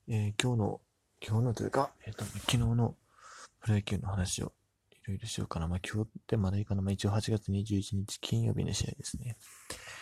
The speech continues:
えーっと、まあ、僕自身はですね、ちょっとゾゾマリンのチケット結構早めに取ってたのもあってですね、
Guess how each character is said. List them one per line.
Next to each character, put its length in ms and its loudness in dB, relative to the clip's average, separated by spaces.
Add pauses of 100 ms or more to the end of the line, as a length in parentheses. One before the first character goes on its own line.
(180)
え 640 8
ー 20 2
っ 40 -14 (120)
と、 100 4
ま 200 6
あ、 100 -2 (1080)
僕 300 4
自 140 4
身 220 6
は 80 8
で 100 4
す 80 -4
ね、 120 2
ち 80 -10
ょ 20 -10
っ 40 -20
と 120 2
ゾ 160 4
ゾ 140 6
マ 140 6
リ 120 6
ン 40 4
の 100 2
チ 120 -4
ケ 100 2
ッ 20 4
ト 160 -2
結 280 2
構 200 4
早 320 4
め 120 2
に 140 2
取 180 -4
っ 100 -18
て 120 2
た 100 -2
の 160 -4 (140)
も 80 -2
あ 20 -2
っ 140 -6
て 100 -2
で 140 -8
す 160 -10
ね、 180 -4